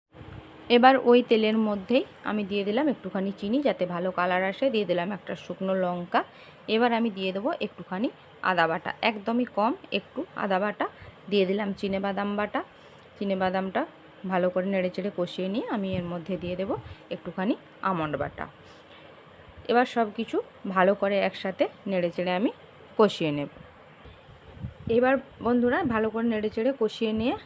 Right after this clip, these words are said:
আমি এর মধ্যে দিয়ে দেব কাঁচা লঙ্কা বাটা। কাঁচা লঙ্কা দেওয়ার পর নাড়িয়ে চাড়িয়ে ভালো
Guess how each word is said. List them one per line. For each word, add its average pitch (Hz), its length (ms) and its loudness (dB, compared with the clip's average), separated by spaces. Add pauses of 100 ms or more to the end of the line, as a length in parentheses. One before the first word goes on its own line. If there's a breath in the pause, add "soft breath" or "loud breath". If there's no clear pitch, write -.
(120)
আমি 214 200 -2
এর 196 140 -6
মধ্যে 196 220 -4 (120)
দিয়ে 190 180 -4
দেব 202 160 0 (1160)
কাঁচা 214 260 4
লঙ্কা 165 300 0
বাটা। 139 280 -2 (3000 loud breath)
কাঁচা 233 260 4
লঙ্কা 254 360 4
দেওয়ার 233 360 4
পর 330 120 4 (920)
নাড়িয়ে 226 300 2
চাড়িয়ে 220 300 0 (100)
ভালো 214 140 0